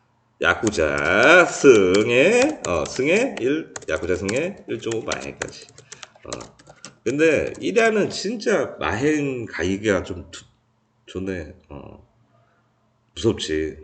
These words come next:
어, 그만큼 마행 배당이 높단 말이야. 음, 어, 그래도, 어,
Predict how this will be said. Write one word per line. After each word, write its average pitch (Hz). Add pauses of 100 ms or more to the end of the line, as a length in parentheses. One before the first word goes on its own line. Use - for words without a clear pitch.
어, 69
그만큼 104
마행 85
배당이 85
높단 85
말이야. 73 (400)
음, 67 (1300)
어, - (440)
그래도, 127
어, 76